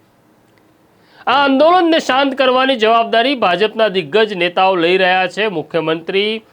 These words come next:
સી આર પાટીલથી લઈ દિલ્હી હાઈકમાન્ડ પણ મહેનત કરી રહ્યું છે કે ક્ષત્રિયો હવે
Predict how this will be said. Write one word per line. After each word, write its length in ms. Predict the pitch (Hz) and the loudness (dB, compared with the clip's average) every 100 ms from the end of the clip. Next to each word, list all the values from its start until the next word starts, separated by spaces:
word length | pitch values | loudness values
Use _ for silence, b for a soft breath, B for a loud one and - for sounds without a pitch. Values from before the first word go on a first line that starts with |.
| b _ | b _
સી 160 | - 170 | -2 0
આર 180 | 165 156 | 0 -2
પાટીલથી 680 | 170 180 175 214 240 - | -2 -2 -2 -6 -6 -6
લઈ 200 | 170 165 | -2 0
દિલ્હી 360 | 196 165 226 277 | 0 -2 0 0
હાઈકમાન્ડ 640 | 240 339 339 220 185 180 | 0 0 -2 0 0 -2
પણ 180 | 175 156 | -4 -6
મહેનત 460 | 170 240 294 294 - | -2 0 0 0 -4
કરી 180 | 185 147 | -4 -2
રહ્યું 320 | 143 165 170 | -2 -2 -4
છે 260 | - 156 | -6 -6
કે 400 | 165 - - - | -6 -12 -16 -12
ક્ષત્રિયો 680 | 180 - - 254 254 196 185 | -10 -8 -4 -2 0 2 2
હવે 440 | 156 151 170 214 | 2 2 0 -2